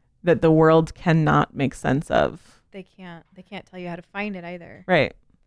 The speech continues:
Speaker 1: And it comes with calling out to God,
Speaker 2: Mm-hmm.
Speaker 1: even when he feels far, far from you.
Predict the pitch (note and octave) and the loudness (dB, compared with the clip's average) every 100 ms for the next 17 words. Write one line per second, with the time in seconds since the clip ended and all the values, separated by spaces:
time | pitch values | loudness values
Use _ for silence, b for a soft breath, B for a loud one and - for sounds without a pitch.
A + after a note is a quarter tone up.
0 | - F#3 E3+ - - F3 F3 E3+ E3 D#3 | -2 2 2 2 2 6 6 6 4 4
1 | D3+ - - - - - _ _ - _ | 4 -2 -20 -20 -20 -20 _ _ -20 _
2 | _ _ _ _ _ _ _ _ _ _ | _ _ _ _ _ _ _ _ _ _
3 | - F#3 F3+ F3+ F3 D3+ F3 - - - | -4 2 4 6 4 2 0 0 2 0
4 | - E3+ F#3 F3+ F3+ - - F3+ F3 F#3 | -6 -14 -16 -16 -18 -20 -2 4 4 6
5 | F3 E3 D#3+ - D3 C#3+ - - - - | 4 4 0 -2 -6 -6 -6 -8 -8 -16
6 | _ _ - - - - - - | _ _ -4 -4 -6 -12 -10 -12